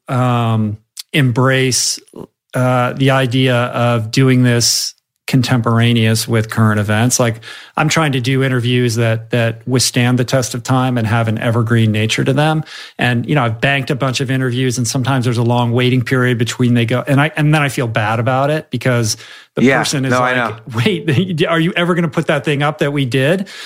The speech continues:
Speaker 1: Um, and trying to find a way to be more facile with it. So from time to time, like,
Speaker 2: And
Speaker 1: I can make, I, you know, I can do a more current event oriented kind of show.
Speaker 2: S-, I've always, so I've done, I think I'm at five hundred forty-three right now. It's all been evergreen,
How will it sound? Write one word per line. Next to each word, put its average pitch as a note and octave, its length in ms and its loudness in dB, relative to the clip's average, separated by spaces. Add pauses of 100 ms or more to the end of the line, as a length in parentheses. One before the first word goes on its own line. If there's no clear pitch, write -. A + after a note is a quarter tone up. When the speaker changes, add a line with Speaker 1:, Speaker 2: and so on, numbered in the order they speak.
(220)
Speaker 1:
Um, C3+ 280 0
and D3 120 -2
trying E3+ 260 0
to D3+ 40 -4
find D3+ 260 -2
a C#3 60 0
way C#3 160 0
to C#3 60 0
be B2+ 140 -2
more B2+ 220 0
facile A#2+ 600 -2
with G#2+ 180 -4
it. A2 140 -2
So A2 240 -2
from A2 200 -2
time A2 240 0
to A2 60 -2
time, A2 500 -4
like, A2 160 0
Speaker 2:
And E3+ 160 2
Speaker 1:
I C#3 120 -2
can C#3+ 280 -2
make, C3+ 280 -2 (240)
I, D3+ 80 0
you E3+ 180 -2
know, D3 80 0
I C#3 80 0
can D#3+ 280 -2
do C#3 200 0
a B2+ 60 0
more B2+ 260 0
current C3+ 400 -2
event A#2 400 -2
oriented A2 640 -2
kind A2 220 -4
of G#2+ 60 -6
show. A#2 380 -4
Speaker 2:
S-, - 160 -6 (160)
I've D#3+ 240 0
always, D3+ 360 0
so C#3 100 -2
I've C#3 160 0
done, C3+ 360 -2
I A2+ 120 -6
think A#2+ 160 -4
I'm A2+ 120 0
at G#2+ 180 -2 (280)
five G#2 300 -2
hundred G#2+ 200 -2
forty-three A2 420 -2
right A#2 180 0
now. B2 320 -2 (400)
It's A#2+ 140 -4 (100)
all A#2+ 220 0
been C3+ 160 -2
evergreen, C#3 640 -2